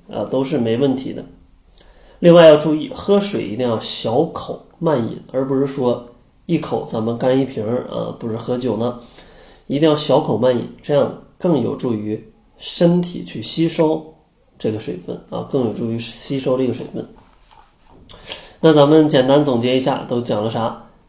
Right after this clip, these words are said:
第一个就是要选择合适的时间以及衣物，防止感冒。第二个呢，就是运动之后一定要及时擦干汗。第三个呢，运动之前一定要去进行一些拉伸运动。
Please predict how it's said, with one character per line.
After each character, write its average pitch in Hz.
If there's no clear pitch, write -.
第 165
一 165
个 170
就 151
是 117
要 113
选 117
择 107
合 127
适 139
的 127
时 123
间 143
以 117
及 120
衣 127
物， 139
防 117
止 120
感 113
冒。 107
第 175
二 165
个 139
呢， 113
就 117
是 113
运 143
动 131
之 123
后 120
一 117
定 117
要 113
及 117
时 117
擦 123
干 123
汗。 -
第 170
三 156
个 160
呢， 123
运 135
动 131
之 135
前 117
一 117
定 120
要 113
去 113
进 131
行 113
一 117
些 117
拉 135
伸 147
运 120
动。 104